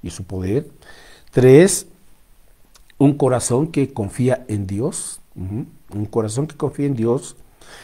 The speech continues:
y una voluntad dócil, una voluntad que ahora se goza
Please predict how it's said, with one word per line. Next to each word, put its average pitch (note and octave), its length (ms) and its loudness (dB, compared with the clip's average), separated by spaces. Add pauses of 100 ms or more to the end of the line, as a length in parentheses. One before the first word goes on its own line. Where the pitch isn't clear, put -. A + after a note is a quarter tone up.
(180)
y A3 360 4
una D#3+ 200 4
voluntad B2+ 560 0 (520)
dócil, A2 580 0
una A#2+ 200 -4
voluntad A2 520 -4
que C3+ 100 -8
ahora A#2+ 180 -2
se A2 200 -10
goza B2+ 580 0